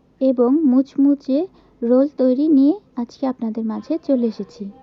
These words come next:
এইভাবে যদি শিটটা তৈরি করে নিতে পারেন তাহলে কিন্তু পারফেক্টভাবে সমুচা অথবা রোল তৈরি করে নিতে পারবেন। আর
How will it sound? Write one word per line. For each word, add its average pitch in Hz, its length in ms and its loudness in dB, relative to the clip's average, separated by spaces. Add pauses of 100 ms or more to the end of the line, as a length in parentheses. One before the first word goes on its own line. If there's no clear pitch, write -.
(800)
এইভাবে 302 480 0
যদি 247 320 -4
শিটটা 247 380 -8
তৈরি 254 280 -4
করে 262 260 -4
নিতে 262 220 -2
পারেন 247 360 -6
তাহলে 233 360 -6
কিন্তু 233 360 -6 (420)
পারফেক্টভাবে 254 760 -6
সমুচা 240 500 -4
অথবা 240 340 -6
রোল 262 260 -2 (100)
তৈরি 254 220 -2
করে 247 220 -2
নিতে 202 220 -10
পারবেন। 196 360 -8 (520)
আর 202 200 -4